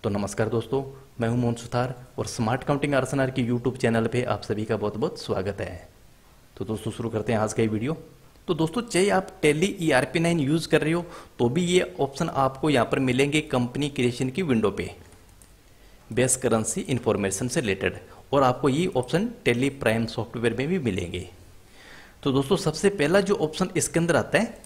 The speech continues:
base currency symbol का, तो ये हमारा Indian currency का जो symbol है इस तरीके का, ये symbol हम automatic Tally software में लगा आता है। तो इसका मतलब क्या होता है?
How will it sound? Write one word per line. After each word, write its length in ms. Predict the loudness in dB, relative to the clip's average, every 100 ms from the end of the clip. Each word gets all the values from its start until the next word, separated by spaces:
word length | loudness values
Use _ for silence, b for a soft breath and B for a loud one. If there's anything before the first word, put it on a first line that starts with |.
| -20 B B B 0
base 320 | 4 4 2
currency 420 | 2 2 4 2
symbol 340 | 2 2 2
का, 200 | 0 -4 -10 -16 -20 -6
तो 60 | -2
ये 180 | 2 2
हमारा 320 | 2 0 -2 B B B -2
Indian 280 | 2 2 2
currency 340 | 2 0 0
का 100 | -2
जो 140 | 0 -2
symbol 400 | 0 0 2 2
है 80 |
इस 100 | 0
तरीके 280 | -2 0 0
का, 160 | 0 -4 B B B -14
ये 260 | 0 2 2 0
symbol 340 | -2 2 2 2
हम 260 | 0 -4 -6 -4 0
automatic 600 | 2 4 2 2 -2 2
Tally 200 | 0 2
software 420 | 0 -2 0 0 0
में 160 | -2 -6 B B -4
लगा 240 | 2 4 4
आता 260 | 2 -2
है। 140 | -6 -10 B B B
तो 120 | -6 0
इसका 320 | 2 2 2
मतलब 380 | 2 2 0 2
क्या 120 | 0
होता 200 | 0 -4
है? 160 | -10